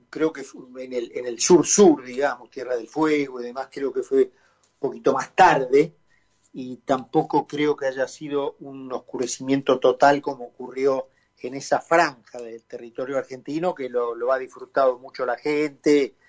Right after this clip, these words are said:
Eh, bueno, los demás lo han visto, eh, por las coberturas de televisión, y nosotros aquí tuvimos una versión,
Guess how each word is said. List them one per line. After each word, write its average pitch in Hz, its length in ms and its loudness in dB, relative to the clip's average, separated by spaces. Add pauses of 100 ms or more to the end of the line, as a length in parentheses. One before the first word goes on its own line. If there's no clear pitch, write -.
(680)
Eh, 117 500 -4
bueno, 123 240 4
los 117 120 0
demás 135 540 -2 (160)
lo 123 160 2
han 127 160 -2
visto, 123 680 0 (680)
eh, 117 240 -2 (160)
por 117 180 -2
las 123 120 -2
coberturas 131 600 4
de 131 80 0
televisión, 160 840 2 (680)
y 135 80 -16
nosotros 160 500 -6
aquí 175 300 -2
tuvimos 180 680 -4 (520)
una 143 320 0
versión, 131 960 -2